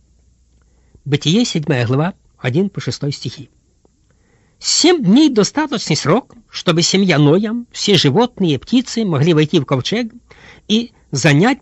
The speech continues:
приготовленные для них места. Скептик может возразить:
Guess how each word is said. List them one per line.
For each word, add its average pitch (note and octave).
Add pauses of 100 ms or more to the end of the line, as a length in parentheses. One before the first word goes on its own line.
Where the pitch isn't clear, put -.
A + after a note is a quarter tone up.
приготовленные G#3
для C#3+
них E3
места. - (1000)
Скептик -
может F3+
возразить: F3+